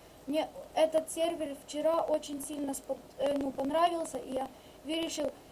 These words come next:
э, снять свое первое видео про него. Ну, не про этот сервер, а свое в реале первое видео, ну, какой, которое я буду снимать, э, снимать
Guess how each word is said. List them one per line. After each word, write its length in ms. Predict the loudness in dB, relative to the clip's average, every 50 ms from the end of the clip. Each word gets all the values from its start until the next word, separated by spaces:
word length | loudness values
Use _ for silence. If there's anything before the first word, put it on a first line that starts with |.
| -16 -6
э, 300 | -2 0 4 4 4 4
снять 440 | 2 2 0 0 0 0 -2 -6 -8 -6 -6 -4
свое 540 | -4 -6 -8 -8 -6 -2 0 2 4 4 4
первое 420 | 4 2 0 0 0 0 0 -2 0
видео 380 | 2 2 4 6 6 4 4
про 140 | 2 0 -2
него. 380 | 0 0 0 0 -2 -4 -6 -6 -10 -14 -20 -20 -20 -20 -20 -18 -14
Ну, 280 | -10 -4 -2 0 0 0
не 140 | 0 0 -2
про 280 | -2 -2 -2 -2 0 4
этот 360 | 6 6 6 6 4 -2 0
сервер, 340 | 2 4 4 4 4 2 0 0
а 140 | -2 -4
свое 400 | -4 -4 -4 -2 0 2 2 2
в 80 | 2 2
реале 340 | 2 2 2 2 2 0 -2
первое 460 | 0 0 0 0 0 -2 -4 -6 -4
видео, 360 | -4 -4 -4 -2 2 4 4 4 4
ну, 100 | 4 2 -2 -2 -6 -10 -10
какой, 380 | -10 -4 -2 -2 -2 -2 -4 -8 -12
которое 720 | -12 -14 -14 -10 -6 -2 0 0 2 2 2 2 2 2 2
я 80 | 0
буду 160 | -2 -4 -8
снимать, 380 | -10 -8 -8 -6 -6 -6 -8 -10 -12 -16 -20 -20 -20 -20 -20 -20 -8 0
э, 180 | 2 2 2
снимать 320 | 2 2 0 0 0 0